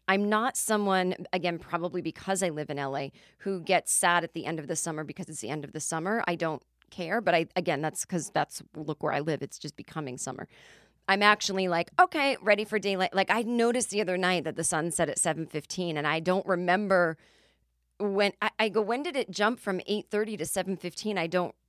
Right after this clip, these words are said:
seem to remember the gradual, the gradual, you know, change of that. So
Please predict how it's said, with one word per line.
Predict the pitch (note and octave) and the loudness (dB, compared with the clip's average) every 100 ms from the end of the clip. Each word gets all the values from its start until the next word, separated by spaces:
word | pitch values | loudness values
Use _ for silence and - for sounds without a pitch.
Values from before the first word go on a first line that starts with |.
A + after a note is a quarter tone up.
| _ - | _ -14
seem | - - G#3+ | -6 -2 -2
to | F3+ | -2
remember | F3+ F3 F3 F3+ | -2 0 0 0
the | E3+ | -4
gradual, | C#3+ D#3 D#3 F3 E3 E3+ D#3+ D#3 D#3 D3 _ _ _ _ _ _ _ _ _ _ _ _ _ | -4 0 2 2 0 0 0 0 -2 -6 _ _ _ _ _ _ _ _ _ _ _ _ _
the | F#3+ | -4
gradual, | D#3+ F#3 F#3 F#3 F3 F3 D#3+ D#3+ - - - | 4 6 6 4 2 4 2 -2 -8 -14 -16
you | G3 G3+ | -2 2
know, | F3 D#3 - _ _ _ - | 2 0 -6 _ _ _ -6
change | - A3 A#3 | 0 2 2
of | E3+ | 0
that. | E3 D#3 | 0 0
So | - G3 | 4 2